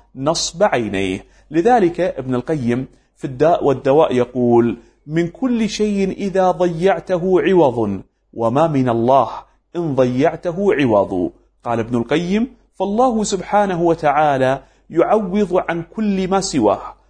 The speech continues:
ولا يعوض منه شيء، ويغني عن كل شيء، ولا يغني عنه شيء." ومن القبيح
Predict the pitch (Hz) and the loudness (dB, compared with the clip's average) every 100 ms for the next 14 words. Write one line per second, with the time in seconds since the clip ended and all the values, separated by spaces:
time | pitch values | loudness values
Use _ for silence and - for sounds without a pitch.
0 | _ - 131 165 165 156 147 139 143 165 | _ -6 0 2 2 2 2 0 2 0
1 | 143 147 170 135 131 170 170 202 - 113 | 0 2 2 0 -2 -2 0 -2 0 0
2 | 113 113 110 - _ _ 127 139 180 220 | 2 0 -2 -8 _ _ 0 0 2 2
3 | 175 170 170 156 170 170 - 233 220 196 | 2 2 0 -2 -4 -8 -4 -2 0 0
4 | - 160 95 - _ _ - 139 185 175 | 0 0 0 -6 _ _ -4 2 2 4
5 | 147 131 170 165 131 127 120 101 170 196 | 0 0 0 0 0 0 0 -2 -4 -2
6 | 214 - 98 95 - _ _ 120 127 131 | -2 -2 -2 -4 -8 _ _ -6 -4 -4
7 | 156 165 247 - - | -2 0 0 0 -10